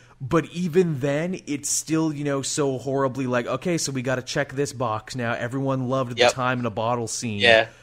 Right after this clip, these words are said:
Speaker 1: from Days of Future Past,"
Speaker 2: Yeah.
Speaker 1: and it was a great, it was a great scene. So let's shamelessly try to recreate it here, even though we don't have the same sort of creativity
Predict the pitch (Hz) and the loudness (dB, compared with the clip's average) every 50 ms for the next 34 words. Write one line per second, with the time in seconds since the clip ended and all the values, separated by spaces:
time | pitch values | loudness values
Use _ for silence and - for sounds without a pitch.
0 | - _ - 160 151 139 123 131 127 123 107 110 - 120 110 - - - - 127 | -20 _ -4 -2 -2 0 0 -2 -2 -2 -4 -6 -8 -10 -12 -12 -12 -6 -2 0
1 | 110 107 117 113 113 110 110 98 95 85 92 85 85 78 92 107 113 113 98 98 | 4 6 6 6 6 4 0 -6 -8 -10 -10 -12 -12 -4 0 0 0 2 0 -2
2 | 92 85 85 82 82 107 113 113 107 - - - 127 123 117 104 92 87 90 - | -4 -6 -10 -6 -2 -2 -2 -2 -2 -4 -6 -6 -4 -4 -6 -6 -6 -8 -12 -14
3 | - - - - - - - 165 143 135 170 180 175 - - - 110 - - - | -20 -20 -20 -14 -6 0 0 2 4 4 2 2 2 -2 -6 -6 -6 -4 -4 0
4 | - 160 151 160 160 160 160 151 - - 139 143 139 131 - - 147 131 139 139 | 2 2 2 4 2 2 2 0 0 0 -2 -2 -2 -2 0 2 4 4 4 4
5 | 135 123 110 123 127 123 - - 139 120 120 117 110 101 98 - 127 120 117 110 | 2 2 0 -2 -2 -4 -4 -2 0 0 0 0 -2 -4 -6 -4 -2 0 0 0
6 | - 113 113 113 120 117 117 120 117 107 120 117 113 107 - 131 117 117 - - | -2 -4 -4 -2 -2 0 0 0 0 0 -2 -4 -4 -2 -2 0 0 0 -4 -4
7 | 107 117 113 113 101 98 107 104 - - 127 110 107 107 104 - - - 110 104 | -2 0 0 0 0 -2 -6 -4 -4 -2 -2 -2 -2 -4 -4 -4 -4 -2 -2 -2
8 | 101 95 - - - 120 110 107 104 98 - - 120 104 101 101 101 98 95 90 | -2 -6 -10 -8 -6 -4 -2 -2 -2 -4 -4 -4 -4 -4 -4 -4 -4 -4 -4 -6
9 | 87 | -8